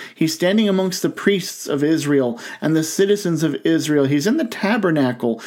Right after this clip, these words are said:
in a worship service, if you will. He's in the midst of a crowd. You could call it a church service if you want. We can go there. And David is declaring, he's speaking this. This is for everyone to hear, including himself. And his declarations go like this.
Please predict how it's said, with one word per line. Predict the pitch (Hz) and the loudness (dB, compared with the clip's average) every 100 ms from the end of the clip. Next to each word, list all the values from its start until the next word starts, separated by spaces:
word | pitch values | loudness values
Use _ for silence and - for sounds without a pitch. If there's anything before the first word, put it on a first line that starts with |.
| - - | -16 -4
in | 165 175 | -2 2
a | 180 | 2
worship | 165 151 196 269 233 - 190 185 | 2 2 2 2 -2 0 -2 -2
service, | - - 202 233 185 139 - | -8 -2 0 2 2 0 -2
if | 127 - | -4 -2
you | 120 | 0
will. | 110 107 98 98 135 - - | 0 0 0 -2 -4 -8 -10
He's | - 175 | -2 0
in | 175 | 2
the | 170 | 2
midst | 170 226 - | 2 0 -2
of | 254 | -4
a | |
crowd. | - - 143 120 | -4 -2 0 2
You | 139 | 2
could | 233 226 | 0 2
call | 214 196 | 2 2
it | |
a | 165 | -2
church | - 143 127 | 0 2 0
service | - 123 117 | 0 0 0
if | 117 | 0
you | 131 | 0
want. | 117 120 131 | 2 0 0
We | 180 | 0
can | 208 | 0
go | 147 98 | 0 -2
there. | 92 98 113 135 - - - - - | -2 -2 0 -2 -8 -16 -16 -10 -2
And | 170 151 | 0 2
David | 190 208 202 | 2 4 2
is | 214 196 | 0 0
declaring, | 226 226 - 240 220 139 | -2 -2 0 2 2 2
he's | 123 180 180 | 0 -2 -2
speaking | - - 269 233 175 | -4 0 0 2 0
this. | 127 | 0
This | 117 165 | -2 -6
is | 202 208 | -6 -2
for | 208 | -2
everyone | - 220 254 269 277 | 0 0 2 2 2
to | 247 | 0
hear, | 190 190 196 190 - - | 0 0 0 -4 -12 -4
including | 208 208 208 226 220 | -2 0 2 2 2
himself. | 208 185 190 160 | 0 0 0 0
And | 175 | 0
his | 175 170 | 0 -2
declarations | - - 208 196 202 202 190 180 | -4 -4 -2 0 0 0 -2 0
go | 190 180 | 2 2
like | 175 165 | 2 0
this. | - 160 113 - | 0 -2 -2 -8